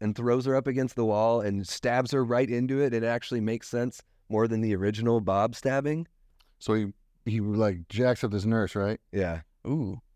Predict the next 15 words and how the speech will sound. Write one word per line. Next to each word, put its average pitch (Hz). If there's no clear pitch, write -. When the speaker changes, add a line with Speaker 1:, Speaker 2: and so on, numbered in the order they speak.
Speaker 2:
But 98
Corey 123
can 98
just, 90
like, 90
take 104
his 98
mask. 104
Speaker 1:
Sure. 277
'Cause 123
he 135
lets 113
him. 71
Speaker 2:
Okay. 196
Speaker 1:
Yes. 139